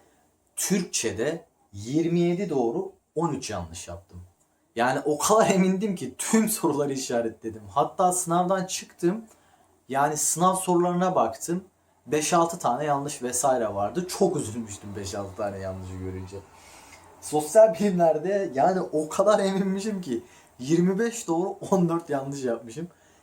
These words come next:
Hepsini işaretledim çünkü çok emindim. Onda da beş altı tane yanlışım var sanıyordum. Bu kadar fazla yanlış gelmişti. Temel matematikte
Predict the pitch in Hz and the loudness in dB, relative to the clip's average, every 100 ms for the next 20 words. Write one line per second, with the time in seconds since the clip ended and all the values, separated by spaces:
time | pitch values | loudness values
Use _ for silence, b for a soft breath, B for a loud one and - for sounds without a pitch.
0 | b - - - 214 202 - 214 208 202 | b -4 0 0 0 0 2 4 2 -2
1 | 214 190 143 202 226 - - 214 208 135 | -6 -6 -6 -4 -2 -2 0 2 2 -2
2 | 110 101 95 b b b - 151 208 247 | -4 -10 -14 b b b -4 -2 0 0
3 | 233 180 175 147 143 135 127 123 117 113 | 2 0 2 0 0 -4 -4 -4 -4 -6
4 | 113 117 113 110 113 110 123 208 180 135 | -8 -6 -4 -4 -6 -10 -8 -8 -8 -6
5 | 156 135 160 160 127 120 123 104 101 - | -4 2 2 2 -2 -2 -4 -6 -8 -14
6 | 98 98 101 - 175 185 B B B B | -12 -12 -14 0 0 0 B B B B
7 | B B - 156 185 233 208 165 143 131 | B B -4 2 6 6 6 2 0 -2
8 | 127 - 202 226 226 | -6 -4 0 2 0